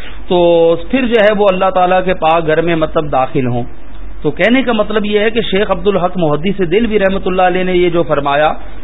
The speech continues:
کہ ایک تنکا بھی اگر اللہ کے گھر مسجد میں گرے گا تو اس سے مسجد کو اتنی تکلیف ہوتی ہے جس طرح ایک انسان کی آنکھ میں وہ تنکا جائے۔ تو اب جو لوگ اعتکاف کر رہے ہیں ان کو تو خاص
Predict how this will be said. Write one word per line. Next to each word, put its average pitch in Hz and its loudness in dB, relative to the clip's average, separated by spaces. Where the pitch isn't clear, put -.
کہ 214 -4
ایک 240 0
تنکا 202 0
بھی 214 0
اگر 202 0
اللہ 185 2
کے 196 2
گھر 170 2
مسجد 175 -2
میں 190 0
گرے 160 0
گا 185 0
تو - 0
اس 202 0
سے 220 2
مسجد 170 -2
کو 214 0
اتنی 233 0
تکلیف 190 -2
ہوتی 175 0
ہے 208 2
جس 180 -2
طرح 196 0
ایک 196 4
انسان 170 0
کی 190 -4
آنکھ 180 0
میں 185 0
وہ 170 2
تنکا 151 0
جائے۔ 123 0
تو 196 -2
اب 180 2
جو 214 2
لوگ 202 2
اعتکاف 175 -2
کر 170 0
رہے 165 0
ہیں 185 0
ان 185 -2
کو 190 -2
تو 185 0
خاص 165 2